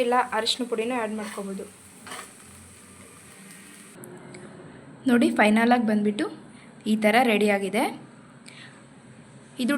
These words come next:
ಟೇಸ್ಟ್ ಬಂದ್ಬಿಟ್ಟು ನಿಮಗೆ ದೇವಸ್ಥಾನದಲ್ಲೆಲ್ಲ ಪ್ರಸಾದ ಸಿಗುತ್ತಲ್ಲ, ಆ ಥರ ಟೇಸ್ಟ್ ಇರುತ್ತೆ.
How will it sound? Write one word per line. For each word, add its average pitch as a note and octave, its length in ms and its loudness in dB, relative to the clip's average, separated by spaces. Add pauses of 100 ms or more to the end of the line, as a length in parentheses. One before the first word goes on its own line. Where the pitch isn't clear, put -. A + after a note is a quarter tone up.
ಟೇಸ್ಟ್ C4 320 4
ಬಂದ್ಬಿಟ್ಟು C4+ 320 4 (100)
ನಿಮಗೆ B3 240 4 (100)
ದೇವಸ್ಥಾನದಲ್ಲೆಲ್ಲ A3+ 800 2 (120)
ಪ್ರಸಾದ A#3+ 460 -2
ಸಿಗುತ್ತಲ್ಲ, G#3+ 380 -2 (480)
ಆ A3 120 2
ಥರ A#3 120 -2 (140)
ಟೇಸ್ಟ್ A3+ 300 -2
ಇರುತ್ತೆ. G#3 260 -4